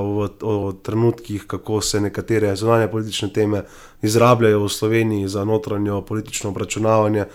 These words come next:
oziroma na do-, pridobivanje notranjepolitičnih točk. In to je nekaj, kar naši zavezniki v Ameriki vidijo. Eh,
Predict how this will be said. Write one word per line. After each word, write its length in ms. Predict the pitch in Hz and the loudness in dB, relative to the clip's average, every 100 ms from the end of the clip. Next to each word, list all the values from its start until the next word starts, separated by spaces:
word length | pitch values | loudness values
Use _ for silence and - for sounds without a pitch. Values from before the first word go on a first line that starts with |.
| - - - | -16 -16 -8
oziroma 340 | 95 107 107 | -4 0 0
na 100 | 104 | 0
do-, 140 | 98 | -2
pridobivanje 560 | 107 110 104 110 110 101 | -4 -4 -2 2 2 2
notranjepolitičnih 800 | 104 107 104 101 110 - - 98 | 0 -2 -4 -4 -8 -8 -6 -6
točk. 340 | - 117 - - - - - | -2 -2 -2 -10 -18 -18 -6
In 120 | 113 | -4
to 220 | 107 131 117 | 2 4 6
je 120 | 110 | 6
nekaj, 340 | 120 117 104 | 4 2 0
kar 220 | 95 107 104 | 0 0 2
naši 280 | 107 104 | 0 0
zavezniki 500 | 101 101 101 98 92 | -2 0 -2 -4 -4
v 60 | 95 | -4
Ameriki 400 | 95 95 95 - | -2 -2 -4 -6
vidijo. 360 | 95 90 67 - - - - | -6 -6 -8 -12 -18 -20 -20
Eh, 40 | _ | _